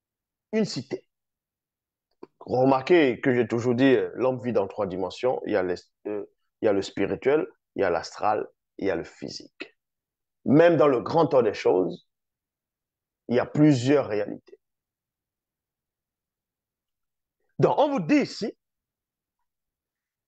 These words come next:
elle va premièrement voir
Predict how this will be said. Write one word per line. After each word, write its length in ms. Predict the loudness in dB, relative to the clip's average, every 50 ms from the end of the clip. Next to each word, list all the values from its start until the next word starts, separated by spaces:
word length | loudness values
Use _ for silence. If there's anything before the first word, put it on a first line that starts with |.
| _ _ _ _ _ _ _ _ _ _ _ _ _ _ _ _ -2
elle 120 | 0 2 2
va 140 | 0 -2
premièrement 640 | -2 0 2 2 4 4 4 4 2 2 0 0 -2
voir 760 | -2 0 2 2 2 2 2 0 -4 -8 -14 -20 -20 -20 _